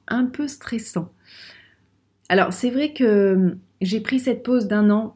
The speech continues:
parce que j'avais, euh, besoin de me retrouver, de me recentrer sur moi. Ça a été une période d'introspection,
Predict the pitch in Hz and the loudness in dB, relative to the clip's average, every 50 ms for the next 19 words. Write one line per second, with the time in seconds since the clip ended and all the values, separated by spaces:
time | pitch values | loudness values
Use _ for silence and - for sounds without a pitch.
0 | _ - 214 202 - - - 208 202 208 202 185 190 202 202 196 185 180 175 170 | _ -10 -8 -8 -8 -6 -6 -4 -2 -2 -2 0 2 2 2 4 2 2 0 0
1 | 170 190 202 185 190 196 208 208 214 208 208 208 185 196 202 190 185 185 180 196 | -2 -4 -4 -2 -2 0 0 0 0 0 0 -2 0 0 2 2 2 2 2 0
2 | 208 208 - - 208 180 180 226 240 240 220 208 208 190 185 180 175 175 180 175 | -2 -4 -4 -6 -4 -2 0 0 0 0 0 0 2 2 2 0 0 -2 -4 -6
3 | - - 170 160 - - - 156 151 127 - - - - - 175 170 175 185 208 | -4 -6 -8 -10 -12 -12 -10 -10 -10 -10 -8 -8 -8 -8 -6 -8 -2 0 0 0
4 | 220 226 226 226 226 - 196 180 180 180 - 190 185 175 175 185 180 185 180 175 | 2 0 0 0 -2 -2 -2 -4 -4 -4 -4 -2 -2 -2 -2 -2 -2 -2 -2 -2
5 | 180 185 185 185 180 - 180 180 - - 185 185 - - - 247 339 | 0 -2 -2 -2 -2 -6 -8 -8 -4 -6 -6 -6 -4 -4 -4 -4 -4